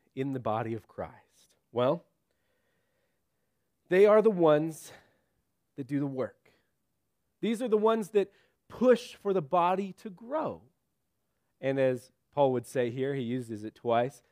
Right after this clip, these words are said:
"Speaking in truth in love, we are to grow up in every way into him who is head, into Christ."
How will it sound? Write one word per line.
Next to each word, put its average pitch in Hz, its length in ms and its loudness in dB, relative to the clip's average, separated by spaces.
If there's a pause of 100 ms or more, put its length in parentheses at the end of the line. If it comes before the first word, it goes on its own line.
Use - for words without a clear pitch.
"Speaking 156 420 -4
in 127 140 -2
truth 160 360 -4
in 156 140 -4
love, 147 300 2
we 135 100 0
are 131 80 2
to 127 140 -12
grow 135 240 -2
up 131 100 -6
in 131 120 -6
every 131 260 -4
way 127 240 -4
into 123 160 -6
him 123 200 -8
who 120 140 -8
is 113 140 -10
head, 131 220 -6
into 117 140 -12
Christ." 123 600 -6